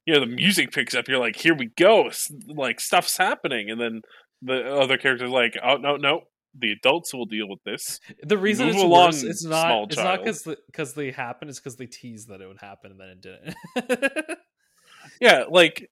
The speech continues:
Speaker 1: you know, there's this big scene where you, like, look over a bluff. I'm complaining about Sword and Shield again.
Speaker 2: <laughs> Yeah, I was gonna
Speaker 1: Uh, <laughs>
Speaker 2: say, if, if there's one thing that's consistent about our podcast,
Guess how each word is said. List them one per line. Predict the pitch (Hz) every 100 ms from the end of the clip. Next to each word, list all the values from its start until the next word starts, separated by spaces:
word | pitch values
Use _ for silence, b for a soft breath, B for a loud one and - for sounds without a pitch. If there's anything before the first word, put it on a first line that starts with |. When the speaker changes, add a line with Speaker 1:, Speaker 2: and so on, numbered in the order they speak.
| _
Speaker 1:
you | 220
know, | 196 175
there's | 156
this | 156 139
big | - 147 131
scene | - - 135 139 139 131
where | 123 123 120 117 - _ _ _ _ _
you, | 127 127
like, | 123 110
look | 120 120
over | 123 117 120
a |
bluff. | 104 101 110 -
I'm | 117
complaining | - 120 135 120
about | 95
Sword | - 101
and | 92
Shield | - 113
again. | 98 92
Speaker 2:
<laughs> | -
Yeah, | 165
I | 240
was | 139
gonna | 254
Speaker 1:
Uh, |
<laughs> | 226 226 233 196 330 - - 370
Speaker 2:
say, | - 415 - 330 226
if, | - - -
if | 175
there's | 202 185
one | 196 190
thing | 185 160
that's | 147
consistent | 156 135 123 - 107
about | 107
our | 104
podcast, | 98 98 - 92 95 -